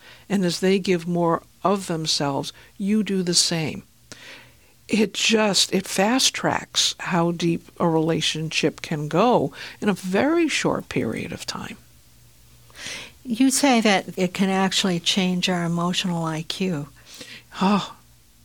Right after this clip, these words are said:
Speaker 1: yes. Yes, because our emotional I Q is very much tied to our history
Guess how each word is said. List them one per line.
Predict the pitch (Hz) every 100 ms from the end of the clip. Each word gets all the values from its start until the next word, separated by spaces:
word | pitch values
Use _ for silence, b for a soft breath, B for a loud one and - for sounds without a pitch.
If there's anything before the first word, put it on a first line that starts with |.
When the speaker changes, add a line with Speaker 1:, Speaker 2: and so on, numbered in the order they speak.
| -
Speaker 1:
yes. | 180 185 196 - - - - _ _ b b b b
Yes, | 196 190 208 202 151 - - B B B
because | 208 196 190 185
our | - 208 254
emotional | 226 208 269 - 262 190 -
I | 180 175
Q | - - - 214 202 165 - B B B
is | 196 180 175 165 -
very | 156 185 220 302
much | 254 190 - -
tied | - 202 208 156 131 - - B B B B -
to | - 190
our | 175
history | 170 160 - - 180